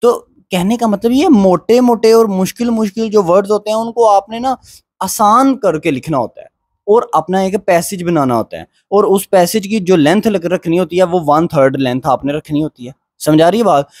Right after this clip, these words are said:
तो ये पैसेज आपको अटेम्प्ट करना चाहिए। क्वेश्चन नंबर जो एट होता है वो आपका ऐसे के रिलेटेड होता है, तो ऐसे आपको नहीं करना चाहिए। ऐसे आपको कहीं से भी वो दे सकता है, आपकी इतनी, इतनी वोकैबुलरी अच्छी नहीं है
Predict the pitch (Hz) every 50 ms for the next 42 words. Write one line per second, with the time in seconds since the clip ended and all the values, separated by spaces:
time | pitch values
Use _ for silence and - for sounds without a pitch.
0 | _ _ _ - 208 190 165 165 175 190 202 196 - 156 143 - - 156 147 135
1 | 120 117 - - 175 - - 147 143 139 147 135 151 147 156 151 180 196 202 214
2 | 202 185 - 220 214 220 214 190 220 - 160 160 170 202 208 202 202 214 214 180
3 | 185 202 214 226 233 233 _ _ _ _ 151 151 143 139 - - 170 156 - _
4 | - 170 180 175 - - 208 196 190 202 185 175 151 139 135 143 151 147 151 135
5 | 117 160 202 - 262 208 165 151 151 - - 175 165 147 139 135 - 160 156 160
6 | 160 151 160 143 147 151 151 135 165 196 226 208 165 151 151 - 175 165 151 143
7 | 139 147 165 156 - 147 143 156 175 175 185 190 180 185 175 180 180 156 147 135
8 | 127 - 147 - 208 214 185 151 139 156 156 139 - - 156 165 - - 151 -
9 | 156 165 160 147 143 - 143 135 131 123 135 147 165 156 143 - - - 165 170
10 | 208 240 226 165 123 104